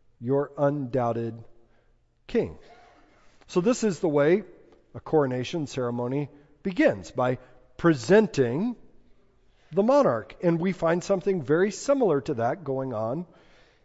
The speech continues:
in First Samuel twelve. So, so far,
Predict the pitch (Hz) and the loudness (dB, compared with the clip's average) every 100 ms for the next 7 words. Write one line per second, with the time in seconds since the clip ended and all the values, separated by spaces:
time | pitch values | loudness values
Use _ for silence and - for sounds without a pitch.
0 | _ - 123 127 135 143 - 139 127 - | _ -4 -2 0 -4 -8 -6 -2 0 0
1 | 127 131 131 - 208 139 95 - 135 117 | -2 -2 -4 4 6 6 2 -6 -6 -4
2 | - 190 160 214 202 135 156 208 | 4 4 4 8 8 8 6 4